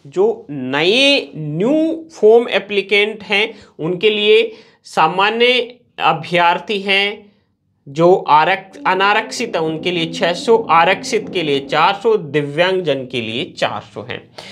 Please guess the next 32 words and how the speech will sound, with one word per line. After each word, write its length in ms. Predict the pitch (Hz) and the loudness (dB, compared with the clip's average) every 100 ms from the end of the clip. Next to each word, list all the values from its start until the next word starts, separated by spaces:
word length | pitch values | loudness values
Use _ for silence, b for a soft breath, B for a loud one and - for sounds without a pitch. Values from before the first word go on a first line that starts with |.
| B B | B B
अब 200 | 185 185 | -2 0
एक 320 | 185 208 220 214 | 2 2 2 2
जो 120 | 214 | 0
इंपॉर्टेंट 520 | 202 202 196 208 214 | 2 -2 0 0 -2
चीज़ 340 | - 214 190 | -6 -8 -6
है, 200 | 214 226 | 0 2
पूर्व 640 | 226 - 220 226 226 240 247 | 0 -6 -2 -2 2 2 4
में 180 | 240 247 | 2 0
एक 460 | - 202 214 214 | 2 4 4 2
बार 320 | 185 175 180 | 2 4 4
ये 140 | 202 208 | 2 -4
शुल्क 360 | 208 214 196 | -4 -8 -4
जमा 280 | 196 180 185 | -2 -2 -2
करा 480 | 185 - - 170 180 | -4 -8 -2 2 2
चुके 280 | 180 170 185 | 0 -2 0
अभ्यर्थियों 540 | 170 160 151 151 160 | 0 0 0 0 -4
से 140 | 160 165 | -4 -6
दोबारा 420 | 139 131 139 151 | -4 0 0 0
शुल्क 360 | 151 139 135 | -4 -8 -8
नहीं 440 | 139 107 101 131 139 | -8 -4 -4 0 0
लिया 280 | 127 107 101 | 2 2 2
जाएगा, 360 | 107 98 101 | -2 -4 -4
सबसे 420 | - 214 214 262 | -2 -4 -2 -2
बड़ी 320 | 220 139 123 113 | 0 0 0 0
बात 300 | 104 98 - | 0 0 -2
ये 120 | 127 | -4
है। 180 | 147 156 B B - | -2 -4 B B 0
पर 160 | 190 170 | 2 2
ये 380 | 123 143 262 | -2 0 2
ध्यान 360 | 285 262 226 226 | 2 2 0 0
रख 200 | 214 214 | -2 -2
लेना 260 | 220 220 | -2 -2